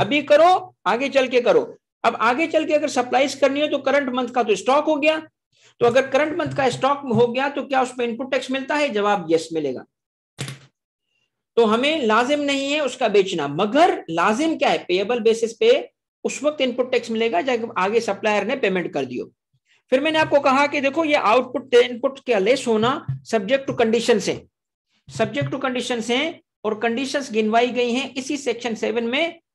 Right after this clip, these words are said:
और वो हैं सात, कि इनपुट टैक्स को डिसअलाउ किया जा सकता है, नाइन रिस्ट्रिक्शन लगाई जा सकती है, पेमेंट through banking channel करवाई जा सकती है। ये दो चीजें हम कवर कर चुके हैं, डेबिट क्रेडिट। अब अगली क्लास में हम जाएंगे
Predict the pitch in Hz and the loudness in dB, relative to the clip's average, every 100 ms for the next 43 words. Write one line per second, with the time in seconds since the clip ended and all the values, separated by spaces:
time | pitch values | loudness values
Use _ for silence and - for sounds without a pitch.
0 | _ - 202 214 247 277 277 - 202 185 | _ -6 -2 0 0 0 -4 -4 2 4
1 | 160 131 - - _ 220 233 233 277 269 | 2 -2 -12 -18 _ -2 -2 -2 -2 -2
2 | 247 254 190 185 160 185 208 254 254 254 | 0 0 0 0 2 2 2 -2 2 2
3 | 254 254 277 262 208 208 175 185 202 220 | 0 -4 -2 -2 0 -2 0 0 0 -2
4 | 214 262 262 254 269 262 254 247 247 277 | -4 -4 -2 -2 0 0 0 -2 -2 -2
5 | 294 - _ _ - 226 262 - 247 185 | -2 -8 _ _ 0 0 0 -2 -2 0
6 | 190 190 240 - 208 240 240 240 254 254 | 0 0 -2 0 0 0 0 0 0 0
7 | 262 254 262 - 262 302 311 - _ - | 0 -2 -6 -2 0 0 -2 -16 _ -10
8 | 165 247 233 262 254 233 247 240 226 214 | -2 0 0 -2 -2 -2 0 0 0 0
9 | 208 185 - - - 117 - _ - 180 | 0 0 -2 -4 -6 -8 -10 _ -4 0
10 | 226 262 254 190 180 202 202 220 262 349 | 0 0 2 0 0 -4 -4 -4 0 0
11 | 339 294 269 277 262 240 233 226 285 | 0 0 0 -4 -4 -2 0 0 -2